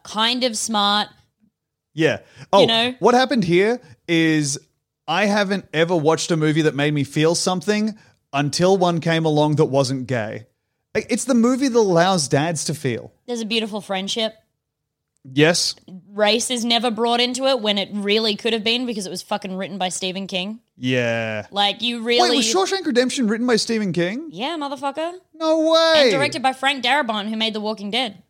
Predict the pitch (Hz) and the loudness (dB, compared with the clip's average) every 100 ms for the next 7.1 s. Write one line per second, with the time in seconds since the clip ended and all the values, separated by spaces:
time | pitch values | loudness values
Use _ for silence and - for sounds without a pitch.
0 | _ _ _ _ _ _ _ _ _ _ | _ _ _ _ _ _ _ _ _ _
1 | _ 330 381 381 349 339 339 320 302 - | _ 0 2 2 2 2 4 2 0 -2
2 | 311 294 294 254 - 294 294 294 277 - | -2 0 0 0 0 -2 0 -2 -2 -2
3 | - 285 277 285 - 302 302 247 202 160 | -2 -2 -2 -4 -2 -2 0 2 4 4
4 | 139 156 127 - 120 110 - _ - 214 | 2 0 -2 -2 -4 -4 -10 _ -12 -6
5 | 214 220 220 196 202 180 - 220 156 - | -2 0 0 0 0 -2 0 0 0 -4
6 | - 262 302 302 - 269 339 185 160 180 | -4 -2 0 -2 -2 -2 0 0 0 -2